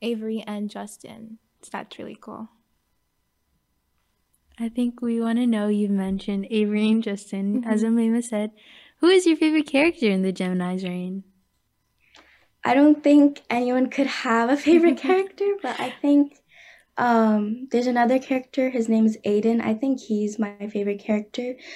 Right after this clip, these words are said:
Speaker 3: just because he's really emotional,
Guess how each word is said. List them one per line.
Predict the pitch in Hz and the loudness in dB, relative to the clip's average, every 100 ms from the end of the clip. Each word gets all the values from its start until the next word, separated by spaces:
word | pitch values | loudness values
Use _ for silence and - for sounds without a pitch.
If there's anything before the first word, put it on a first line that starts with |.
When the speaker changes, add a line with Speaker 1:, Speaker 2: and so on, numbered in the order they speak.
| - - | -20 -8
Speaker 3:
just | - 233 | -6 0
because | 294 285 277 311 247 - - | 0 2 4 4 4 0 -10
he's | - 247 214 | -4 0 2
really | 214 233 247 | 4 4 4
emotional, | 226 208 214 - 233 233 233 233 | 4 4 2 2 2 2 2 0